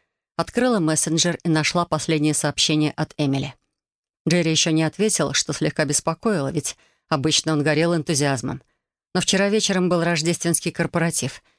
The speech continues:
и Джерри на утро наверняка мучился похмельем. И, чувствуя свою вину перед женой, должно быть, пытался играть роль хорошего мужа. Впрочем, после вечеринки у него, скорее всего, испортилось настроение. А потому он, возможно,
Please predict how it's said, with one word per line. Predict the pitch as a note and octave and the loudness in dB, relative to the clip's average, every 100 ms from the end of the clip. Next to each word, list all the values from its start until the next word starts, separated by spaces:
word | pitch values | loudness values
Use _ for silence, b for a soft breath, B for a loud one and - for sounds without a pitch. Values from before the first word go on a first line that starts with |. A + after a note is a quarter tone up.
| _ - | _ -2
и | |
Джерри | E3 D#3 E3+ | 0 2 2
на | D#3 E3 | 2 2
утро | E3 - E3 | 0 0 0
наверняка | D#3+ D#3 D3+ C#3+ D#3+ | 2 2 0 0 0
мучился | D3+ C#3+ D3+ - - | 0 -2 -2 -2 -2
похмельем. | D#3 - F3 D#3 C3+ C#3+ _ _ _ _ _ _ | -4 -2 -2 -2 -4 -10 _ _ _ _ _ _
И, | G3+ | -4
чувствуя | G#3 G#3 G3+ D#3+ E3+ | 0 0 0 0 0
свою | - D#3+ D#3+ | 0 0 2
вину | D3+ D#3 D#3+ | 2 2 0
перед | D#3+ D3 | 0 -2
женой, | D3+ D3 C#3+ F#3 | 0 0 2 0
должно | E3+ C#3 C#3+ | 0 0 -2
быть, | C3+ C#3+ | -2 -2
пытался | - C#3 C#3+ C#3 - | -6 -2 0 0 -2
играть | C3 D3+ C3+ | 0 -2 -2
роль | D3 C3+ | -2 -2
хорошего | C#3 C#3 C#3 - C#3 | 0 -2 0 0 0
мужа. | C#3 C#3+ D#3+ D#3+ - _ _ _ _ _ _ | 2 2 0 -4 -10 _ _ _ _ _ _
Впрочем, | - C#4 C4 | 0 2 2
после | A3+ A3 G#3 | 0 0 0
вечеринки | G#3 G#3 G#3+ G3 F#3+ | 2 2 2 0 0
у | |
него, | F3+ E3+ E3+ | 2 2 0
скорее | - E3+ F3 | 0 0 2
всего, | D#3+ - E3 | 0 0 0
испортилось | D#3 - E3+ - D#3 C#3+ - | 0 0 -2 -2 -2 0 -2
настроение. | - - D3 C#3 C#3+ C3+ - _ _ _ _ | -4 -2 0 0 -2 -6 -10 _ _ _ _
А | D#3+ | -4
потому | E3 - D#3 D#3 D3+ | -2 0 2 2 2
он, | D#3+ | 2
возможно, | D#3 C3+ D3 C#3+ C#3+ D3 | 0 0 0 2 2 0